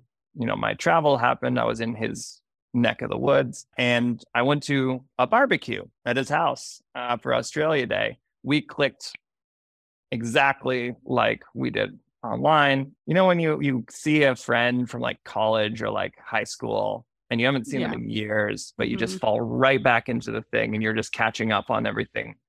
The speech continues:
Speaker 1: So it was like that. It was like
Speaker 2: Amazing.
Speaker 1: we were catching up on everything that had happened since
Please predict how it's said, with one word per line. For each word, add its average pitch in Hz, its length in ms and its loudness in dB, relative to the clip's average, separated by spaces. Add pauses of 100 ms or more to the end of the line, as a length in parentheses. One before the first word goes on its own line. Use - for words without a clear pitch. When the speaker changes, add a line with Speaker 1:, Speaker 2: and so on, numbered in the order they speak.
(220)
Speaker 1:
So 156 80 6
it - 20 6
was 165 140 4
like 190 240 4
that. 113 400 0
It 135 60 -4
was 135 160 0
like 185 240 2
Speaker 2:
Amazing. 196 220 -10 (460)
Speaker 1:
we 139 120 0
were 127 100 2
catching 143 440 0
up 131 160 0
on 120 140 2
everything 117 320 -2
that 104 120 -4
had 104 140 -4
happened 110 560 -6 (520)
since - 520 -6